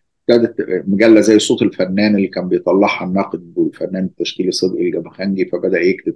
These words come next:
فيها. يعني بدأ يكتب في أكتر من مجلة، ومع صدور كتابه عن مختار، مختار حياته وفنه، ده عمل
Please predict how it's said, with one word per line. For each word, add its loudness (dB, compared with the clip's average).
فيها. -2
يعني 2
بدأ 2
يكتب 2
في -18
أكتر 0
من 0
مجلة، 4
ومع 4
صدور 4
كتابه 2
عن 0
مختار، 0
مختار -6
حياته 0
وفنه، 0
ده 4
عمل 0